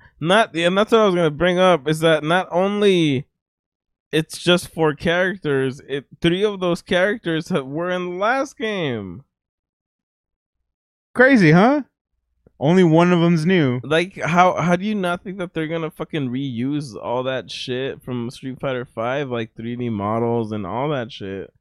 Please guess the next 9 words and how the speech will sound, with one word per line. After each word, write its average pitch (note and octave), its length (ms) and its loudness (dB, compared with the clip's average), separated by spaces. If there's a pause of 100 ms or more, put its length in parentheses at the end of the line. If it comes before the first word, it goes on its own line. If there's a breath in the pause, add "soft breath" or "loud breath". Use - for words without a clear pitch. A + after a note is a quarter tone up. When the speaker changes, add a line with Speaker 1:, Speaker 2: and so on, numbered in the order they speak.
(520)
Speaker 2:
Uh-huh. G#2+ 240 -6
Speaker 1:
Um, F#2+ 160 -12
animations, A#2+ 1200 -6
you A2+ 120 -4
know, C3 320 -2
like, A2+ 260 -6 (680)
what B2+ 480 -6
the G3+ 80 -8 (180)
fuck? A3 300 -4